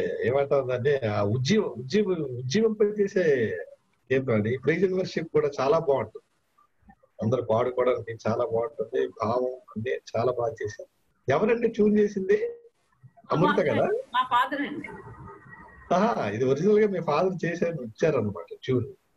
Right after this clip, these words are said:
Speaker 1: ఆహా, అలాగా. చాలా బాగుందండి. ఇక్కడితో ఆపకుండా మీరు అలా కొనసాగిస్తూ మీరుండి చాలా పాటలు మేము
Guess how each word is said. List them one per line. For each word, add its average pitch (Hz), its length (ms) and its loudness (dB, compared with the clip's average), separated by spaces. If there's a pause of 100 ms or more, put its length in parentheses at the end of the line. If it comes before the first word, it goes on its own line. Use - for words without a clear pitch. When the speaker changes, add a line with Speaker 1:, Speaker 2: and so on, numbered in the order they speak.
(100)
Speaker 1:
ఆహా, 110 160 0
అలాగా. 92 1120 -8 (880)
చాలా 139 140 2
బాగుందండి. 135 600 -2 (500)
ఇక్కడితో 160 480 -2
ఆపకుండా 151 600 0
మీరు 131 500 -2 (680)
అలా 113 320 -2
కొనసాగిస్తూ 143 720 0
మీరుండి 131 680 2
చాలా 131 340 2
పాటలు 123 400 -2
మేము 104 380 2